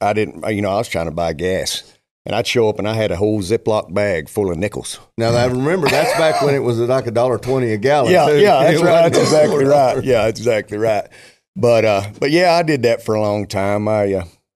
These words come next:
Speaker 1: I went and did the freestyle deal for a long, and I didn't, I, honestly, I did not like the freestyle deal. I went because of the party.
Speaker 2: Yeah.
Speaker 1: You know, chasing the girls
Speaker 2: Yeah.
Speaker 1: and doing all that fun stuff. My deal was the protection end of it, and I really enjoyed that.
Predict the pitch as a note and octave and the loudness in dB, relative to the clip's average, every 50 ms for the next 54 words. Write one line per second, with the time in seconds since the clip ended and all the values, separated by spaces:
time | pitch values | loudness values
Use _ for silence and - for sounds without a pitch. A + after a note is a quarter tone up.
0 | _ _ - A2+ A2+ A2+ - C#2 F2 F#2+ E2+ E2 - - G2 F#2 F#2 - - - | _ _ -4 -2 -2 -2 -4 -4 -4 -6 -6 -6 -6 -4 -4 -4 -4 -4 -4 -2
1 | G2 F#2+ F#2 F2+ E2 F2+ F#2+ F#2 F2+ - - F2 F2 F2 F2 F2+ F2 - G2 G2 | -2 0 0 -2 -2 -2 -2 -2 -4 -4 -4 -4 -4 -2 -4 -4 -4 -4 -4 -4
2 | G2 G#2 G2+ A2 G2+ C#2+ C#2 C2 C#2+ - - A2 C3 B2+ B2 - - B2 - G2 | -4 -4 -4 -4 -6 -6 -6 -10 -10 -8 -8 -6 -6 -8 -8 -8 -8 -6 -6 -4
3 | F#2+ G2 - A2+ A#2 A#2 - - G#2+ A#2 B2 - - - - - E2 D#2 - - | -4 -6 -6 -6 -6 -8 -8 -8 -8 -8 -10 -10 -16 -14 -10 -10 -8 -8 -10 -8
4 | - D2 D2+ D2+ D2 D2+ D#2+ D#2+ C#2+ F#2 G#2 G#2 A2+ A#2 - - G2+ - F#2+ F#2 | -6 -6 -6 -6 -8 -8 -8 -6 -6 -6 -4 -4 -6 -6 -8 -10 -8 -6 -6 -6
5 | F2 D#2 E2 D#2 E2+ - - B2 C3+ C3 - - - - _ _ _ _ _ _ | -4 -6 -10 -12 -12 -8 -6 -4 -4 -4 -6 -10 -14 -20 _ _ _ _ _ _
6 | _ - - C#3 B2 - - - _ - C#3+ B2 A2 B2 C3+ - - A2 A#2 - | _ -4 -2 -2 -2 -4 -10 -12 _ -2 0 0 0 0 -2 -2 -4 -2 -2 -4
7 | - D#3+ G#3 - B2+ A2+ G#2+ G2+ G#2+ A#2+ C#3 C3+ D#3+ B2 A#2 A#2 B2+ C3 C3 B2 | -6 -6 -4 -2 0 0 0 0 0 0 -2 -2 -2 -2 0 0 2 2 2 2
8 | A#2+ A#2+ A#2 A2+ G#2+ - - C3 C#3 D3 B2+ - - G2 F2 G2 A#2 C3+ C#3 B2 | 2 2 0 0 -2 -2 -4 -4 -4 -4 -6 -4 -4 -4 -2 -2 -2 -2 0 0
9 | A#2 A2 G#2 G2+ F#2+ F#2 G2 - - - C3 C3+ C#3+ - - F#2 F2 E2+ E2 E2 | 2 2 2 0 0 -2 -6 -8 -6 -4 -4 -2 -2 -4 -6 -6 -4 -4 -4 -2
10 | F2 F2 E2 D2 D2+ F2+ F2+ F#2+ G#2 G#2+ G#2 G2 F#2 F2+ G#2 B2 C3+ C#3 F#2+ D#2+ | -4 -4 -4 -6 -6 -4 -2 0 0 0 0 -2 -2 -2 0 0 0 0 -2 -4
11 | D#2+ D#2+ E2 E2 - | -4 -4 -4 -4 -6